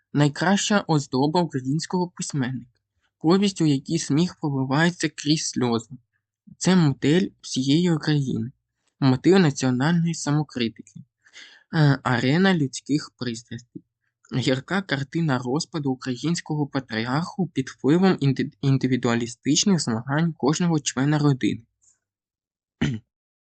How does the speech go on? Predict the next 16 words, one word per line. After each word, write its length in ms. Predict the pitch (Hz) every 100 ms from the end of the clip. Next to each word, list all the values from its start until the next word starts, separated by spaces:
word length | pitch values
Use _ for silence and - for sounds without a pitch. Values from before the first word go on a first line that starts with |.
| _ _ _ _ _ -
Персонажі 640 | 160 147 135 135 180 -
і 160 | 185 147
їхня 420 | 131 160 175 170
характеристика. 880 | 143 143 143 151 139 117 - _ - - _ _ _ _
Маруся 420 | 120 123 170 190
Кайдашиха 640 | 180 165 139 135 135 - - _ - _ _
пишається 500 | 131 180 208 208 180
тим, 380 | - 123 135 151 _ _ -
х-, 180 | - -
е, 360 | 143 143 135 135
що 180 | - 147
тривалий 460 | 139 139 170 196
період 480 | 180 147 139 160 190
працювала 600 | 160 147 131 135 160 180
біля 340 | 143 151 170 160
панів. 380 | 160 147 110